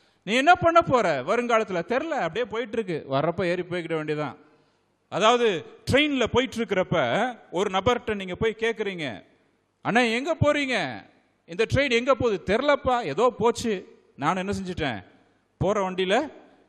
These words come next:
ஏறிக்கிட்டேன். போற வண்டியில ஏறுகிற பயணமா நம் பயணம்? தேவனுடைய ஜனமே,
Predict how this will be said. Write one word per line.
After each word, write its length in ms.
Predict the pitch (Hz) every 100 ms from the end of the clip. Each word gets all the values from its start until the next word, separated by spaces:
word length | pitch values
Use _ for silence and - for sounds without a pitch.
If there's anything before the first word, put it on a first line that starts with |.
| _ 95
ஏறிக்கிட்டேன். 640 | 123 214 220 180 - 120
போற 480 | - 226 311 311 277
வண்டியில 280 | 269 262 226
ஏறுகிற 420 | 226 262 247 233
பயணமா 540 | 190 196 233 220 202
நம் 220 | 185 180 170
பயணம்? 520 | 170 170 170 294 294 - _ _ _ _ _ _ _ - 107
தேவனுடைய 560 | 170 165 143 139 123 107
ஜனமே, 680 | 143 147 127 107 156 190